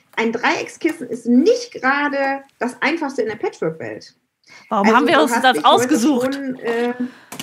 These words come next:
Speaker 2: Ich glaub, das war meine
Speaker 1: einem
Speaker 2: Idee, ne? Ich hab
Speaker 1: ambitionierten
Speaker 2: gesagt, „Lass uns
Speaker 1: Projekt
Speaker 2: Dreiecke
Speaker 1: gewidmet.
Speaker 2: nähen.“ So, ich hab
Speaker 1: Wie
Speaker 2: alle
Speaker 1: bitte?
Speaker 2: Dreiecke,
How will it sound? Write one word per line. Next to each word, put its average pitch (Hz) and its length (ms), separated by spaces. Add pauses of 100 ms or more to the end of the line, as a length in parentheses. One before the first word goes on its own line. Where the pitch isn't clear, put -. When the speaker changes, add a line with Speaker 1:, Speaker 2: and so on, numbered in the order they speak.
(240)
Speaker 2:
Ich - 80
glaub, 214 120
das 240 160
war 226 80
meine 240 280
Speaker 1:
einem 233 120
Speaker 2:
Idee, 190 200
ne? 247 200
Ich 254 120
hab 240 100
Speaker 1:
ambitionierten 240 80
Speaker 2:
gesagt, 208 200
„Lass 214 180
uns 208 120
Speaker 1:
Projekt 165 100
Speaker 2:
Dreiecke 196 320
Speaker 1:
gewidmet. 185 60
Speaker 2:
nähen.“ 190 300 (540)
So, 254 260 (180)
ich 247 140
hab 269 100
Speaker 1:
Wie - 60
Speaker 2:
alle 294 160
Speaker 1:
bitte? 427 100
Speaker 2:
Dreiecke, 262 480